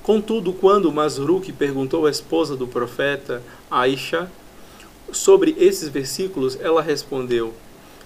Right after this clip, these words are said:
"Eu fui a primeira pessoa desta umma a questionar o mensageiro de Allah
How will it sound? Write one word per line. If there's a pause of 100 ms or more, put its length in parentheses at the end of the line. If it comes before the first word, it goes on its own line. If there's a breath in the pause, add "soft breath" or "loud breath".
(100)
"Eu
fui
a
primeira
pessoa
desta
umma (480 loud breath)
a
questionar
o
mensageiro
de
Allah